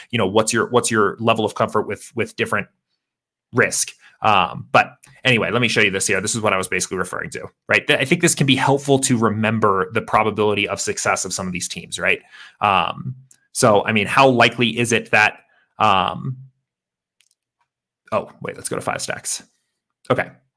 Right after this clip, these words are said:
So how, I mean, how likely is it that any given team is the optimal five stack on the end of the night tonight? Well, it's, it's eight percent, and the, the most likely stack is, is Tampa Bay. Now, does this mean you should have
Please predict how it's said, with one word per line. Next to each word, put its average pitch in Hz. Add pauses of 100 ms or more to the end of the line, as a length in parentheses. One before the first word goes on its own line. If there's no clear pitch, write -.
(100)
So 127
how, 143
I 131
mean, 127
how 139
likely 139
is 123
it 127
that 113
any 123
given 123
team 113
is 120
the 113
optimal 110
five 110
stack 123
on 120
the 117
end 113
of 110
the 107
night 113
tonight? 123
Well, 117
it's, - (300)
it's 104
eight 131
percent, 113
and 95
the, 101
the 113
most 117
likely 113
stack 107
is, 101
is 110
Tampa 107
Bay. 92 (240)
Now, 110
does 117
this 131
mean 131
you 117
should 120
have 113